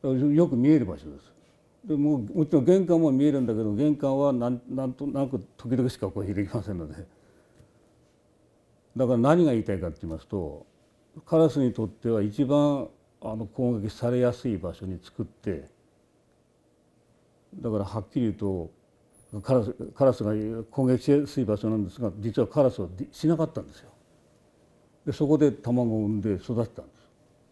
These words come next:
す。そ-、育て-、育ってしまったんですね。はっきりどういうことかというと、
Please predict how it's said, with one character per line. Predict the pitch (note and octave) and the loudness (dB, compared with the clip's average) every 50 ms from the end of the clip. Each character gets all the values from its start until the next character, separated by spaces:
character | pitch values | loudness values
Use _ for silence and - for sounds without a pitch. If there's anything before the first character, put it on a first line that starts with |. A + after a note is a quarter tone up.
| _ _ _ _ _ - A#2+ C#3 D#3 | _ _ _ _ _ -8 -6 -6 -6
す。 | - - | -2 0
そ-、 | C#3 C3+ | 0 0
育 | B2+ D3 C#3+ | 0 -2 -4
て-、 | - - - A2 | -6 -8 -12 -4
育 | G#2+ - E3 | 0 0 0
っ | |
て | D#3+ - - | 0 -2 -8
し | - - | -8 -8
ま | G2 E2+ | -8 -8
っ | - | -8
た | - E2+ | -12 -12
ん | D#2 | -14
で | - | -14
す | - - | -18 -20
ね。 | - B2+ F2 - _ _ _ _ _ _ _ _ _ _ _ _ _ _ _ _ _ _ _ _ _ _ _ _ _ _ _ _ _ _ _ _ _ _ _ _ _ _ _ _ _ _ _ _ _ _ | -20 -20 -20 -20 _ _ _ _ _ _ _ _ _ _ _ _ _ _ _ _ _ _ _ _ _ _ _ _ _ _ _ _ _ _ _ _ _ _ _ _ _ _ _ _ _ _ _ _ _ _
は | - - - A2+ | -18 -12 -12 -12
っ | |
き | G#2 - E3 C#3 | -6 -2 -2 -2
り | A2+ A#2 A2+ B2 | 0 -2 -4 -4
ど | A#2 A2+ C#3 D#3 | -2 0 4 4
う | D#3+ | 4
い | D#3 | 4
う | C3+ | 4
こ | C#3 B2 | 2 -2
と | - C3+ G#2+ | -2 -2 -2
か | G2+ A2+ | -2 -2
と | G#2 - - A2 | -2 -4 -4 -6
い | G2+ | -6
う | F#2+ | -4
と、 | - B2 A#2+ A2 G2 E2 D#2+ | -2 0 0 0 0 -2 -4